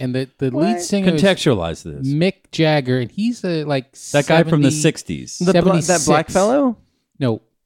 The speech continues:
Speaker 1: Mick Jagger.
Speaker 3: The ugly guy with the big lips and the skinny legs.
Speaker 2: The black fellow.
Speaker 3: No, no, no. He's a white dude, but he's
Speaker 2: Oh.
Speaker 3: real ugly.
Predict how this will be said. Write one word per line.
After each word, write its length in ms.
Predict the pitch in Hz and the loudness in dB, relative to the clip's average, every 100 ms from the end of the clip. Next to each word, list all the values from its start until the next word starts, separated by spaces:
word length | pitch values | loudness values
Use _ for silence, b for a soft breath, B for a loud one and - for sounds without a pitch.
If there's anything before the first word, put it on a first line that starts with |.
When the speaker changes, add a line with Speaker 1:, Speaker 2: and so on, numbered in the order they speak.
| - | -18
Speaker 1:
Mick 340 | 151 151 185 | -6 -4 -4
Jagger. 420 | - 160 143 131 135 | -2 0 0 0 0
Speaker 3:
The 80 | 135 | 2
ugly 240 | 170 180 | 2 2
guy 320 | 160 160 156 | 2 4 4
with 180 | 151 139 | 2 -2
the 60 | 127 | -2
big 220 | 139 135 | -2 0
lips 300 | 135 131 - | 0 -2 -2
and 80 | 117 | -6
the 60 | 107 | -6
skinny 320 | - 127 120 | -4 -2 -2
legs. 600 | 104 69 62 - - _ | -2 -8 -10 -20 -20 _
Speaker 2:
The 80 | 226 | -10
black 340 | 208 170 143 - | -4 -2 -2 -4
fellow. 340 | 98 - 123 - | -8 -10 -12 -4
Speaker 3:
No, 180 | 123 104 | -2 -2
no, 100 | 80 | -4
no. 40 | |
He's 120 | 117 | -4
a 40 | 185 | -2
white 300 | 190 202 180 | 0 -2 -2
dude, 300 | 90 73 - | -4 -6 -2
but 140 | 151 | -2
he's 100 | 156 | 0
Speaker 2:
Oh. 40 | 110 | 0
Speaker 3:
real 180 | 143 | -2
ugly. 500 | - 120 90 67 - | 0 -4 -4 -12 -14